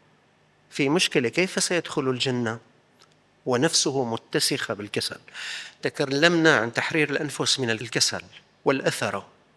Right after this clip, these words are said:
والفوضى والحقد واللامبالاة واليأس والكبر والعجب والغفلة والظلم وسوء الظن، وعن تحرير الأنفس من الافتراء والبهتان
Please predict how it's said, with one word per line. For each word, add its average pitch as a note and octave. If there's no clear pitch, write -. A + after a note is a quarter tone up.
والفوضى A#2+
والحقد -
واللامبالاة A#2+
واليأس -
والكبر B2+
والعجب G#2+
والغفلة A#2
والظلم C#3+
وسوء D3+
الظن، A#2+
وعن G#2+
تحرير D3
الأنفس C#3+
من B2+
الافتراء A#2
والبهتان A#2